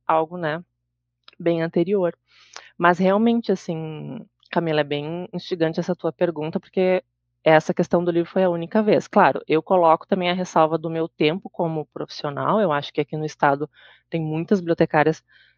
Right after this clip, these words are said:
com super experiência, inclusive minhas colegas ali na P G E, que poderiam tá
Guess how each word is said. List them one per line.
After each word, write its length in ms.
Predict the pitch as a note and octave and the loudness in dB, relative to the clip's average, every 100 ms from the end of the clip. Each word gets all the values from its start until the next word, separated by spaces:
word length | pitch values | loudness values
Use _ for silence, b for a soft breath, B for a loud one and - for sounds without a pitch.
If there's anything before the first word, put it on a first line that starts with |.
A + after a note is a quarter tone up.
| b _ | b _
com 400 | _ E3+ E3 D#3+ | _ -6 -4 -6
super 300 | D#3 F3+ G3+ | -6 -2 2
experiência, 460 | F#3+ - D#3+ E3+ F#3+ | 2 4 2 2 -2
inclusive 340 | F3 D#3 E3 | -4 -2 -2
minhas 220 | E3+ E3 | -2 -4
colegas 440 | - D3+ D3 E3+ D#3+ | -2 2 2 2 2
ali 180 | D3+ D3 | 2 0
na 140 | D3+ | -2
P 160 | - D3+ | -2 -2
G 140 | D#3 | 0
E, 360 | D3 C#3 D3 F3+ | 0 2 0 0
que 180 | - | -4
poderiam 480 | - D#3+ D3+ D3 D3+ | -6 -2 -2 -2 -4
tá 680 | D#3 D3 D3 D3 C#3+ - | 0 2 2 0 -2 -6